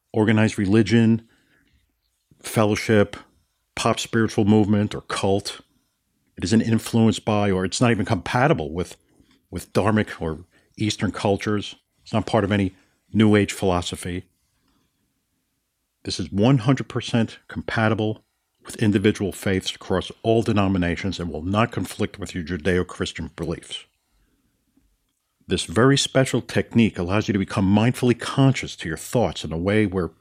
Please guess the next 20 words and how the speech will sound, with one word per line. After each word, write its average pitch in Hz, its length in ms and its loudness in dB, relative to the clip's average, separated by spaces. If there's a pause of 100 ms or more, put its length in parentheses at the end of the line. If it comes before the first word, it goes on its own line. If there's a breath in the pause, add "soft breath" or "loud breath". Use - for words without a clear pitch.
(160)
your 92 100 -4
anxiety, 117 480 2
your 92 200 -2
depression, 113 720 -2
vices, 113 640 -2 (1200)
fear 123 300 2
of 110 60 2
financial 113 460 2
insecurity 120 640 0
and 95 80 -2
of 80 140 -10
people 120 420 0
will 87 140 -6
resolve 98 640 0
completely 147 720 0
and 87 100 -10
quickly. - 560 -8 (2000)
There's 90 160 -8
no 87 80 -4
coursework, 117 760 0